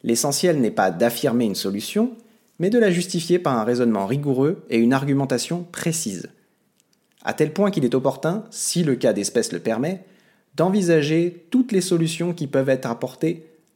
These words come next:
et d'en discuter le bien fondé de chacune.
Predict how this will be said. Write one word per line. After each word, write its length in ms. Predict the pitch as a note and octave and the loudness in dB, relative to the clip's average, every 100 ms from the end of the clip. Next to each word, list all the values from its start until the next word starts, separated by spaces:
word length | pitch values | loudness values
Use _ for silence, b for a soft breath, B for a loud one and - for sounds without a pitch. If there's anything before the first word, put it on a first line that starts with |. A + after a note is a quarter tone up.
| _ | _
et 80 | D#3 | -2
d'en 160 | D#3+ D#3 | 0 0
discuter 480 | D3 - C3+ D#3 D#3 | -2 -6 -4 0 2
le 100 | G2+ | 0
bien 260 | G2 D3 | 0 -2
fondé 600 | D#3 C#3 B2+ C3+ C#3 - _ - | -2 -2 2 0 0 -10 _ -6
de 160 | C3+ | -4
chacune. 440 | E3 - - G2+ | -4 -6 -6 -8